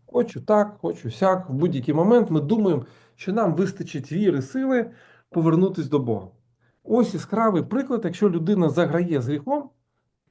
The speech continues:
які його шанси на те, що він повернеться до Бога. Шанси практично мізерні. Це якраз і обман, е, обман,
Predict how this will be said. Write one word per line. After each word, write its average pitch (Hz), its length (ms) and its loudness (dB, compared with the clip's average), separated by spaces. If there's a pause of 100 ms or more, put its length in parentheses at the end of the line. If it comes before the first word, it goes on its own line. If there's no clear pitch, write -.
які 160 300 -4
його 170 220 4
шанси 208 560 2 (880)
на 160 160 -2
те, 220 220 0
що 190 180 2
він 180 240 0
повернеться 160 760 0 (340)
до 127 160 -2
Бога. 104 280 -2 (460)
Шанси 233 560 -2 (340)
практично 156 720 -4 (440)
мізерні. 131 640 2 (800)
Це - 640 2
якраз 214 540 -2
і 190 200 -4
обман, 165 720 2 (240)
е, - 200 -6 (1400)
обман, 165 600 0